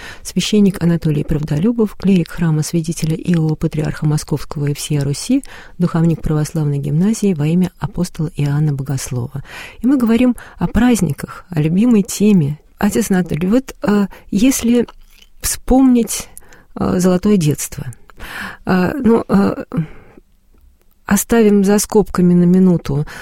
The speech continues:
духовную составляющую подготовки к празднику, а вспомним, как это было, когда мы были маленькие. Вот, э, грядет какой-то праздник, будь то церковный, будь то светский, неважно. А семья готовится, а,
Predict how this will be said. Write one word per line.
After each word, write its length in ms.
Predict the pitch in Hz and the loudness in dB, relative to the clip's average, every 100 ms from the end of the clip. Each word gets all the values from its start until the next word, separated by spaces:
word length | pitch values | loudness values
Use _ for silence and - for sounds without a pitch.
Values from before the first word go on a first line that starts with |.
| - | -8
духовную 480 | 196 180 262 277 220 | 0 2 4 6 6
составляющую 720 | - 180 175 170 156 135 - | 4 0 2 4 4 0 -4
подготовки 540 | - 185 170 156 - - | -4 -2 0 0 -4 -6
к 100 | - | -2
празднику, 600 | 160 143 131 131 - 143 - - - - - | 0 0 0 -4 -6 -12 -12 -16 -16 -16 -4
а 160 | 156 202 | -2 -2
вспомним, 460 | - 240 311 254 | 0 4 6 6
как 200 | 240 - | 4 2
это 200 | 233 180 | 2 0
было, 340 | 151 196 240 214 | 0 2 2 2
когда 380 | 165 151 175 | 0 0 2
мы 260 | 190 180 190 247 | 4 4 2 0
были 260 | 175 175 | 0 2
маленькие. 420 | 165 147 131 - | 2 2 0 -2
Вот, 240 | 185 - - | -2 -2 -4
э, 220 | 233 175 170 - _ _ _ - | 2 2 0 -6 _ _ _ 2
грядет 540 | 185 175 202 269 - | 4 6 6 4 2
какой-то 400 | 180 - 190 185 | -2 0 0 0
праздник, 500 | - 156 135 147 - | 0 -2 -2 -6 -4
будь 160 | 170 - | -2 -2
то 100 | 160 | -2
церковный, 600 | 175 156 247 277 247 220 | -2 0 4 4 6 4
будь 240 | 160 156 | 2 -2
то 100 | - | -4
светский, 480 | - 202 233 - 165 | -4 0 0 -2 -2
неважно. 520 | 160 147 135 - 135 - - - - - - - - - | 0 0 -2 -6 -10 -12 -20 -20 -20 -18 -16 -16 -18 -10
А 240 | - 170 226 | -2 0 0
семья 360 | - 269 220 285 | 0 2 4 4
готовится, 800 | 220 - 240 240 - - 208 208 - | 2 4 4 2 0 -2 -2 -2 -8
а, 320 | - 175 175 | -4 0 0